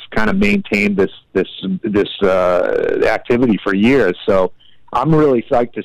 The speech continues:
see the stuff that's, that's gonna come out for this. These guys, uh, drag some stuff out of the woodwork that's pretty amazing. So it's gonna be a fun time,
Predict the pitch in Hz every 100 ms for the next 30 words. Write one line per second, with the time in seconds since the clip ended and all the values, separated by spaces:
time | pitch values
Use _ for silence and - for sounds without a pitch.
0 | - 110 98 - 95 - 95 - - 104
1 | - 104 92 92 90 92 95 82 78 101
2 | 90 104 92 - - 92 85 98 95 95
3 | - 92 101 95 98 95 87 87 95 95
4 | 85 - 90 82 - - - - 98 90
5 | 90 85 80 - - 90 82 - - -
6 | - 123 - 156 147 143 - 131 113 117
7 | 95